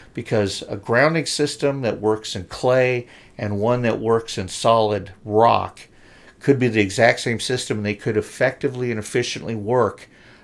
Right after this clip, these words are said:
very well and have very different resistance to grounds. One could be very low and one could be very high, and they can both be super efficient,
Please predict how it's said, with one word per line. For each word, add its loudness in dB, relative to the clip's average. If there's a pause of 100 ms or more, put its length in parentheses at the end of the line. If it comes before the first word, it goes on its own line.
(120)
very 4
well 6
and 0
have -2
very 4
different 2
resistance -4
to -8
grounds. -2
One -4
could -16
be -4
very 2
low 2
and 0
one -2
could -16
be -6
very -2
high, -6 (440)
and -4
they -2
can -4
both 2
be -6 (200)
super -4
efficient, -4